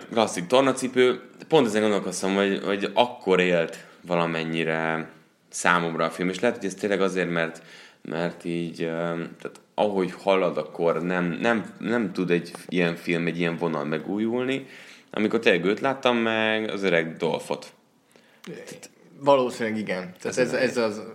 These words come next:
Speaker 2: nyilván ezért is vannak benne, ezért sem lehet nélkülük megcsinálni,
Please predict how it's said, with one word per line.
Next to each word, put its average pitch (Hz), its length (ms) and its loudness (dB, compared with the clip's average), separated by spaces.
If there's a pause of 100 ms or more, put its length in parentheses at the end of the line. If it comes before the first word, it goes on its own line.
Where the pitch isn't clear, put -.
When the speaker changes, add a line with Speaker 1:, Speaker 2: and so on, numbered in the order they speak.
(340)
Speaker 2:
nyilván 139 260 2
ezért 117 220 2
is 107 120 -4
vannak 104 320 -2
benne, 110 300 2
ezért 113 360 0
sem 101 200 0
lehet 98 180 -2
nélkülük 98 400 -2
megcsinálni, 135 680 -2